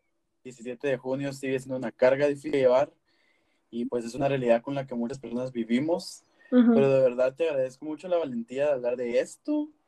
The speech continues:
Speaker 1: porque
Speaker 2: Ujú.
Speaker 1: tú y yo sabemos que no cualquiera habla tan abiertamente de esta situación por el mismo estigma. Y a pesar de todo lo que ha pasado, has tratado de sacarle el mayor provecho a la vida. Y para los que están escuchando, Dani hace dos cosas, las hace súper bien, y la admiro mucho por eso.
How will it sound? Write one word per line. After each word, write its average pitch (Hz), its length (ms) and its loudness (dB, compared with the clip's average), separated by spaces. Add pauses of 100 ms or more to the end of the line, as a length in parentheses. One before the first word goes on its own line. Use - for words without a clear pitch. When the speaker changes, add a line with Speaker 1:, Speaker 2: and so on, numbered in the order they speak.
(160)
Speaker 1:
porque 127 360 0
Speaker 2:
Ujú. 240 280 2 (320)
Speaker 1:
tú 117 160 -4
y 120 60 -2
yo 127 100 4
sabemos 151 480 4
que 127 140 -10
no 117 240 -6
cualquiera 139 800 -2
habla 135 320 -6
tan 131 240 -10
abiertamente 135 680 -8
de 139 60 -6
esta 135 120 -16
situación 131 420 -2
por 156 140 4
el 131 100 4
mismo 117 260 2
estigma. 143 540 -2
Y - 20 -2 (140)
a 170 140 4
pesar 185 260 2
de 247 120 -4
todo 262 160 0
lo 247 120 -4
que 190 100 2
ha 190 60 -2
pasado, 220 600 2 (380)
has - 200 -8
tratado 196 460 -4
de 208 80 -10
sacarle 135 420 -4
el 170 60 -14
mayor 127 320 -6
provecho 147 380 -6
a 147 40 -2
la 123 140 2
vida. 175 460 0 (1040)
Y 135 80 -10
para 131 160 6
los 123 120 -8
que 120 60 -20
están 139 180 -2
escuchando, 151 840 0
Dani 139 280 -2
hace 143 180 -2
dos 131 200 -2
cosas, 143 480 -6
las 113 140 -6
hace 117 140 -12
súper 127 260 -2
bien, 131 360 4
y 139 60 -4
la 127 80 8
admiro 127 180 4
mucho 147 160 0
por 139 120 4
eso. 151 140 8